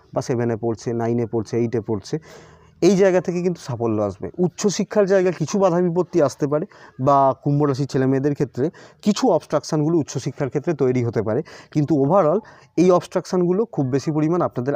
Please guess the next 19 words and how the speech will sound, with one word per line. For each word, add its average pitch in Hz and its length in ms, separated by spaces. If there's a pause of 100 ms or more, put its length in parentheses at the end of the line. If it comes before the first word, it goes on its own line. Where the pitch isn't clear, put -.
আটকে - 360
রাখতে 135 280
পারবে 107 280
না 82 140 (360)
বা 117 100
খুব - 200
বেশি 156 240
পরিমাণ 160 380
আপনাদের 135 300
ভোগালো 143 600 (280)
বা 131 120
ভুগিয়ে 151 380
দিল, 135 320
এই 147 160
জায়গাটা 147 320
কিন্তু 165 220
হবে 113 240
না। 104 100
অর্থাৎ, 123 320